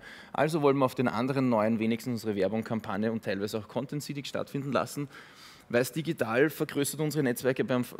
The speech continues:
durch einen Faktor von zehn ungefähr pro Land. In Österreich erreichen wir damit jetzt zehn Komma zwei Millionen Uniques.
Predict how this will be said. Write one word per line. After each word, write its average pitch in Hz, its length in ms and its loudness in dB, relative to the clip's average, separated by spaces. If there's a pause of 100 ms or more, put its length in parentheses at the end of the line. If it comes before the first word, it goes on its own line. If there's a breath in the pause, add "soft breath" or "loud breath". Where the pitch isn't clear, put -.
(120)
durch 131 140 -8
einen 131 180 0
Faktor 117 360 -8
von 123 260 -4
zehn 107 380 -2
ungefähr 110 340 -2
pro 104 260 -6
Land. 85 540 -6
In 110 100 -4
Österreich 120 320 -2
erreichen 110 320 -4
wir 117 60 -4
damit 113 260 0
jetzt - 220 -6
zehn 113 260 -2
Komma 113 220 -2
zwei 87 260 -4
Millionen 101 680 -2 (280 loud breath)
Uniques. 117 540 -2